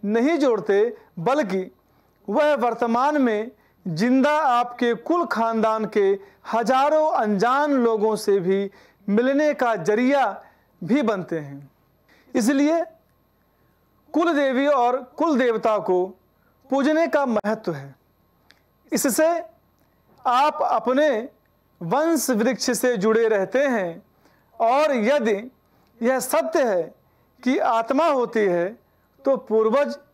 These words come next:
भी होते हैं, तो वे भी आपको कहीं से देख रहे होते हैं। उन्हें यह देखकर अच्छा लगता है और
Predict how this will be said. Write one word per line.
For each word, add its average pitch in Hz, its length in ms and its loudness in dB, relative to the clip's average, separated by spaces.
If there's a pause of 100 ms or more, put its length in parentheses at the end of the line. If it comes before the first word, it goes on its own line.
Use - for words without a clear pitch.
(280)
भी 247 260 0
होते 196 360 0
हैं, 139 280 -12 (640)
तो 466 420 0 (320)
वे 220 240 2
भी 302 200 2
आपको 247 560 0 (140)
कहीं 269 280 2
से 220 420 0 (160)
देख 214 340 0
रहे 190 200 0
होते 160 320 -4
हैं। 139 300 -16 (840)
उन्हें 269 280 2
यह 269 300 0
देखकर 214 600 -2 (400)
अच्छा 233 400 -2
लगता 226 460 0
है 180 340 -2 (380)
और 277 400 2